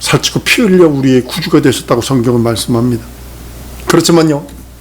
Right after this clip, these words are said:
성령님은요, 학대받고 멸시받으러 오신 분 아닙니다.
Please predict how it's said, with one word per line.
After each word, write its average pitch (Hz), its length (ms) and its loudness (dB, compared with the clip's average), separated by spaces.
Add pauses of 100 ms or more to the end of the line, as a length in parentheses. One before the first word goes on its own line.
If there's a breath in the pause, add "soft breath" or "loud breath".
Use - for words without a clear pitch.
(420)
성령님은요, 170 760 4
학대받고 196 1120 2
멸시받으러 160 580 4
오신 165 240 -2
분 160 100 -2
아닙니다. 123 400 -2